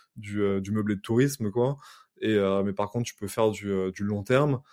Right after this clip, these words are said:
Euh, et, euh, et je pense que rien que, euh, tu vois, le, le, toute la stratégie, enfin, moi, j'avais jamais entendu parler de ça, mais toutes les, être super, euh, super haute, euh, euh, et avoir, euh, tu vois, telle ou telle étoile, euh, euh, sur, sur certains services, en fait, euh, personne n'en parle, mais ça peut, euh, te booster, euh, la demande, euh,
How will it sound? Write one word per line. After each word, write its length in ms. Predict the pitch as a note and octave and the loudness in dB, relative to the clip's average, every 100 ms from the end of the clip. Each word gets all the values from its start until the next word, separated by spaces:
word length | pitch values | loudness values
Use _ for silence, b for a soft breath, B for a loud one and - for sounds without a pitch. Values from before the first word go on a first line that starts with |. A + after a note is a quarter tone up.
| b b _ | b b _
Euh, 380 | G2+ G2 G2 G2 - | -8 -4 -2 -2 2
et, 180 | A#2+ B2 | 4 6
euh, 440 | G#2+ G2+ G2 F#2+ | 6 4 2 2
et 40 | |
je 80 | F#2+ | 0
pense 200 | - B2+ | 0 0
que 60 | A2+ | 2
rien 280 | G2+ B2 C3+ | 2 4 2
que, 140 | C3+ | 4
euh, 280 | C3+ C3+ G#2+ | 6 6 6
tu 120 | - | 4
vois, 100 | A#2+ | 4
le, 160 | A2 G2+ | 4 2
le, 240 | G2 G2 | 0 -2
toute 160 | F#2+ - | -4 0
la 80 | A2+ | 0
stratégie, 500 | - A2 A2 A2 B2 | 0 -2 0 -2 -2
enfin, 140 | - | -4
moi, 140 | G2+ G#2 | -2 0
j'avais 140 | G2 | 0
jamais 200 | G2 A2 | 0 -2
entendu 320 | G#2+ G#2+ G#2 | -2 -4 -6
parler 260 | G2+ G2+ G2+ | -4 -2 -2
de 40 | |
ça, 160 | - C3+ | 2 2
mais 120 | A#2 | 2
toutes 180 | - - | -4 -6
les, 340 | G2+ G2 F#2+ - | -2 0 -2 -2
être 260 | G#2+ - | -8 -8
super, 380 | G2+ - - G#2+ | -8 -8 -2 -2
euh, 200 | G#2 G2+ | -2 -6
super 400 | F#2+ - B2 G2+ - | -6 0 0 2 4
haute, 400 | B2 B2+ B2+ A2+ | 8 8 8 2
euh, 260 | G2+ G2 G2 b b b | 2 2 -2 b b b
euh, 220 | G2+ G2+ G2 | -4 -2 0
et 80 | |
avoir, 420 | G#2+ G#2 A2+ A2+ G#2+ | 2 4 4 4 4
euh, 320 | G2+ G2+ G2+ | 2 0 -2
tu 100 | - | -2
vois, 220 | A2 A2+ | 0 0
telle 180 | G2+ A2 | 2 0
ou 80 | G#2+ | 0
telle 280 | G2+ A2 G#2+ | 0 0 0
étoile, 560 | A2 - A#2 A2+ A2+ A2 | -2 0 2 4 2 2
euh, 200 | G2+ G2 _ _ _ _ | 0 -4 _ _ _ _
euh, 440 | - G2+ G2 G2 G2 | -10 -6 -4 -2 -4
sur, 340 | - G2+ G2 | -2 0 0
sur 160 | - G#2 | -2 -4
certains 320 | A2 A2 G#2+ | -4 -2 -2
services, 460 | - G#2 A2+ D3+ A2 | 0 0 0 0 -2
en 80 | |
fait, 280 | G#2 C3 B2+ | 2 2 4
euh, 200 | G#2 G2+ F#2 | 2 0 -2
personne 300 | G#2 - G#2+ | -6 -4 -2
n'en 160 | G#2+ | 0
parle, 220 | G2+ D3+ | 4 6
mais 80 | A#2+ | 4
ça 120 | - | 0
peut, 440 | G2 B2 B2 A#2 G2+ | -4 2 4 4 2
euh, 40 | |
te 120 | G2 | -2
booster, 560 | G2+ G2+ A#2 - C3 C3 | -4 -4 -4 2 8 8
euh, 140 | A2 G#2 | 8 6
la 140 | G#2 | 2
demande, 440 | G#2 A2+ C3+ C3 | 2 4 4 4
euh, 240 | G#2 G2 | 2 0